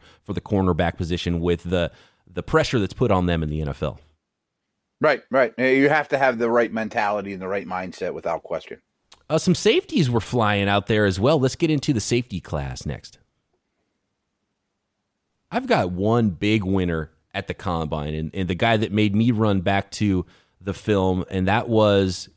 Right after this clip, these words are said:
Speaker 1: Jeremy Chinn from Southern Illinois, who's actually related, and I didn't know this, to Steve Atwater. And, uh, he's bigger,
Speaker 2: Oh.
Speaker 1: actually, than Steve Atwater, as big as Steve Atwater was back in the day.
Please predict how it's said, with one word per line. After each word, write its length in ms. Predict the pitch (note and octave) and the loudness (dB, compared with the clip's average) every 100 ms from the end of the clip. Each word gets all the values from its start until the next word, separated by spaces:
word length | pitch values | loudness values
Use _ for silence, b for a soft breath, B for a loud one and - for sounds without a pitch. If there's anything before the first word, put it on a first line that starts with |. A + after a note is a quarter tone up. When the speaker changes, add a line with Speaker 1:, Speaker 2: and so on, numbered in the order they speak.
| F2 | -8
Speaker 1:
Jeremy 540 | - A#2 A#2 A2 G2 | -2 0 2 0 -2
Chinn 640 | - - - E3 A2 G2+ G2 | -6 -6 0 2 2 2 0
from 480 | - A2 G2+ G2 - | -4 0 2 2 -2
Southern 540 | - - B2+ D#3 D3+ | -4 0 2 2 0
Illinois, 600 | C#3+ C3+ A#2+ B2+ A#2+ G#2 | 0 2 2 2 2 2
who's 260 | G2 A#2+ G#2 | 2 0 0
actually 400 | B2 D#3 D#3 C3 | -2 -2 0 0
related, 480 | A2 G#2+ B2 A#2 G#2+ | 2 0 2 2 2
and 120 | G#2+ | 2
I 120 | A#2 | 2
didn't 180 | G#2+ G2 | 2 2
know 160 | B2+ | 2
this, 240 | F#3+ G#2+ - | 2 0 0
to 240 | B2 G#2 b b b | 0 0 b b b
Steve 320 | - F3 C3 | -2 2 4
Atwater. 560 | D#3+ - F#2+ C#2 A1 | 2 0 -4 -8 -10
And, 400 | A1+ F#2+ F#2+ F#2 | -4 -2 0 0
uh, 180 | F#2+ F#2 | 2 2
he's 180 | F#2 A#2+ | 2 2
bigger, 180 | F2 F#3 | 2 4
Speaker 2:
Oh. 260 | D3+ G2+ | 4 2
Speaker 1:
actually, 320 | G2 G2 - G2+ | -2 -4 -4 -4
than 120 | F#2 | -4
Steve 240 | - G#2+ | -2 -2
Atwater, 380 | G#2 G2+ G#2 G2+ | 0 2 2 2
as 140 | F#2+ | 0
big 160 | F#2+ C#3 | 0 0
as 80 | A2+ | 0
Steve 240 | - A#2 | 0 0
Atwater 460 | G#2 - G2 F#2 F2+ | 0 -2 -2 -2 0
was 240 | F#2 F#2 | 0 0
back 220 | G2 G2+ | 0 0
in 60 | F#2 | 0
the 60 | F#2 | 0
day. 220 | G2+ | 0